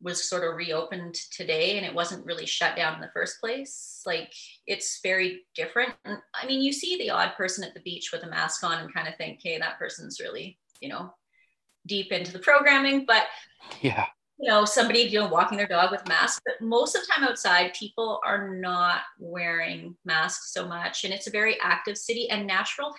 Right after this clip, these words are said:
Speaker 1: health is very common in British Columbia.
Speaker 2: Ah.
Speaker 1: So I think that we're, we're a bit better off in that regard because we've got a bunch of alternative health practitioners here. It's the natural health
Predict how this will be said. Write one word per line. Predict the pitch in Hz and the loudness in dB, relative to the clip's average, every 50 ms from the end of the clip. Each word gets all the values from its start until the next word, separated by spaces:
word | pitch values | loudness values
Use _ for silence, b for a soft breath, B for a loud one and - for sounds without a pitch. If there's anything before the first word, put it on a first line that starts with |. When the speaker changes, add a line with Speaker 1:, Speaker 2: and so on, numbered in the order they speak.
| - - | -6 -4
Speaker 1:
health | - 175 233 247 - - _ - | -4 -4 -4 -6 -10 -14 _ -8
is | 190 185 185 180 180 - - - _ _ - | -8 -6 -6 -6 -8 -10 -12 -14 _ _ -6
very | 170 170 175 175 170 170 - _ _ - - 180 | -4 -4 -4 -4 -6 -10 -14 _ _ -20 -10 -6
common | 175 170 175 175 170 156 156 - - - | -4 -2 -2 -2 -4 -6 -6 -8 -10 -12
in | - 165 160 160 156 - 180 180 _ - | -12 -10 -10 -10 -10 -12 -14 -16 _ -6
British | - 78 82 78 - - | -4 -4 -4 -4 -6 -8
Columbia. | - 73 - - - - - 82 | -8 -8 -8 -8 -8 -8 -4 0
Speaker 2:
Ah. | 78 80 85 87 87 85 85 80 76 71 62 53 50 - - - b b b b b b b _ _ - | 2 4 4 6 6 6 6 6 4 4 2 0 -2 -4 -8 -14 b b b b b b b _ _ -12
Speaker 1:
So | - - | -6 -4
I | 208 208 | -4 -4
think | - - - - 330 302 226 196 208 214 - - | -4 -8 -6 -4 -2 0 0 0 -2 -6 -8 -8
that | - 214 - 180 | -6 -6 -4 -2
we're, | 190 202 196 196 202 185 - - | 0 2 2 2 2 0 -2 -2
we're | 196 196 190 180 | -2 -2 -2 -2
a | |
bit | - 233 254 - | -2 -2 -2 -2
better | 220 226 220 202 180 | -2 -2 0 0 0
off | 175 170 170 - | 0 0 -2 -4
in | 175 175 180 | -6 -2 0
that | 214 269 277 | 2 2 2
regard | - 196 - - - - | 0 0 0 0 0 -2
because | - - - - - | -4 -8 -12 -12 -10
we've | 214 208 | -6 0
got | 208 196 202 269 | 0 2 2 2
a | 269 | 0
bunch | 240 220 220 - - - - 175 | 0 0 0 -2 -6 -6 -4 -2
of | 170 160 160 - - _ _ _ _ _ _ _ _ _ _ _ _ - 190 | -2 -2 -4 -6 -12 _ _ _ _ _ _ _ _ _ _ _ _ -2 0
alternative | 185 180 180 - - - 147 151 165 180 180 - | 0 0 0 -2 -6 -6 -4 -4 -4 -4 -4 -2
health | 240 - 277 - - | -2 -2 -2 -2 -2
practitioners | - - - - - - - - - 185 - - | -2 -2 -2 -4 -6 -8 -8 -8 -8 -8 -10 -8
here. | - - - | -6 -4 -4
It's | - - - - | -4 -4 -4 -6
the | - 190 | -4 -2
natural | 175 165 160 - - 185 175 | 0 0 0 0 -2 -4 -4
health | 185 175 - - | -4 -4 -6 -6